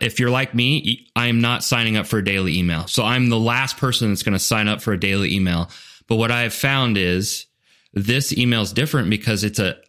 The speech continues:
every morning, it's almost like a devotional. Every morning, I share a very short and sweet email. Uh, a, a,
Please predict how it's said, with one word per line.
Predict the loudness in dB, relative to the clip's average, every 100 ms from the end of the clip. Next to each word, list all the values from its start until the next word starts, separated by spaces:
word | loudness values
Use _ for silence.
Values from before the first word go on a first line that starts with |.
| -4
every | -2 2 2
morning, | 4 4 2 0 0 -2 _ -8
it's | -2
almost | 2 2 2
like | 0
a | 0
devotional. | 0 0 0 0 0
Every | 0 0 2
morning, | 2 4 2 2 0 -2 -6 _ _ _ _ _ -4
I | 0 2
share | 2 2 2
a | 0
very | 0 0 0
short | 0 0 0
and | 0
sweet | 0 2
email. | 2 2 0
Uh, | -2 -4 -2
a, | -4 -2
a, | -6